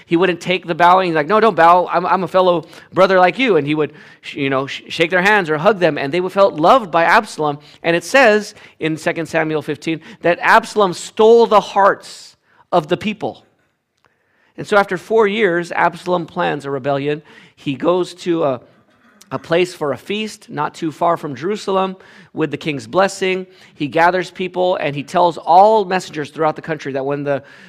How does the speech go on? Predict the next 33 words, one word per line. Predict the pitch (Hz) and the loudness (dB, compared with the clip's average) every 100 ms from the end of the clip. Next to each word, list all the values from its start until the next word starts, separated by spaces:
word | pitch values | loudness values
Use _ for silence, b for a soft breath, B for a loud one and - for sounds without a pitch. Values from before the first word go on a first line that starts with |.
| B | B
when | 139 151 143 | -6 -6 -2
the, | 143 135 127 | -2 -2 -4
um, | 123 110 - | -8 -12 -16
trumpet | - 214 214 214 - | -2 0 2 0 0
sounds, | 175 151 123 | -4 -4 -4
I | 127 | -8
don't | 117 | -8
remember | 127 123 123 | -8 -8 -10
the, | 117 _ b | -12 _ b
the | 135 | -8
name | 135 135 | -6 -6
of | 127 | -6
the | 147 | -6
instrument, | 147 147 135 | -6 -8 -8
but | 151 | -6
when | 143 | -6
the | 139 | -6
trumpet | - 220 208 | -2 -2 -2
sounds | - 170 170 151 | 0 2 2 0
and | 147 | -6
they | 147 | -4
hear | 208 208 | 0 2
the | 202 | 2
horn, | 208 202 160 156 151 B B B B | 2 2 2 0 -4 B B B B
to | - - | -6 0
everyone | 180 196 190 | 2 2 0
to | 170 | -2
declare | 170 175 180 180 | -6 -2 0 0
Absalom | - 180 180 - 190 165 | 2 2 2 -2 -2 -2
is | 147 | -8
king. | - 170 123 104 104 _ _ _ _ _ _ _ _ _ _ _ b b b b - | -8 -6 -6 -10 -20 _ _ _ _ _ _ _ _ _ _ _ b b b b -12
And | 135 127 | -10 -8
so | - 143 139 127 | -4 -2 -2 -4